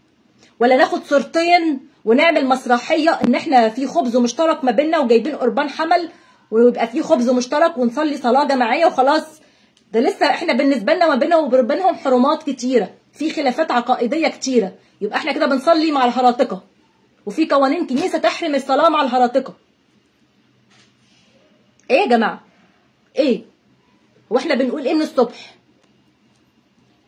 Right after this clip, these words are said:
يبقى أول حاجة تشكيل لجنة متخصصة في العلوم الكنسية من كنيستنا والكنيسة الأخرى التي ندخل في حوار معها. لازم يكون في حوار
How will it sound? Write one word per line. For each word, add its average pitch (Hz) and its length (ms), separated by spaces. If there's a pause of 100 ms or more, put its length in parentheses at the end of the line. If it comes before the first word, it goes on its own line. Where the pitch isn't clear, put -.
(580)
يبقى 302 260
أول 403 180
حاجة 262 260
تشكيل 277 500
لجنة 269 240
متخصصة 247 560
في 294 140
العلوم 262 340
الكنسية 285 440
من 254 140
كنيستنا 254 420
والكنيسة 302 360
الأخرى 359 400 (300)
التي 285 360
ندخل 311 380
في 294 200
حوار 269 380
معها. 370 300
لازم 381 200
يكون 359 200
في 339 160
حوار 269 300